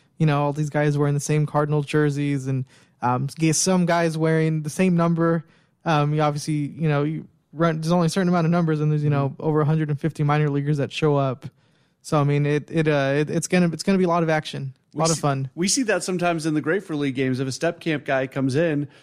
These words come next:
Speaker 2: a lot of times they're wearing a number of somebody who's already
Speaker 1: Mm-hmm.
Speaker 2: on the big league roster. So there might be two thirty-sixes out there or something like that. You gotta be <laughs> really careful when you're looking at the roster and figuring out who's who.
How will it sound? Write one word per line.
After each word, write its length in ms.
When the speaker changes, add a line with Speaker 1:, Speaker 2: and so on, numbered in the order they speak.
Speaker 2:
a 40
lot 60
of 60
times 240
they're 140
wearing 260
a 80
number 360
of 220
somebody 380
who's 160
already 340
Speaker 1:
Mm-hmm. 120
Speaker 2:
on 180
the 80
big 200
league 160
roster. 420
So 220
there 100
might 120
be 120
two 220
thirty-sixes 800
out 220
there 160
or 60
something 320
like 180
that. 120
You 60
gotta 160
be 140
<laughs> 140
really 320
careful 420
when 100
you're 120
looking 220
at 100
the 60
roster 400
and 100
figuring 340
out 140
who's 220
who. 240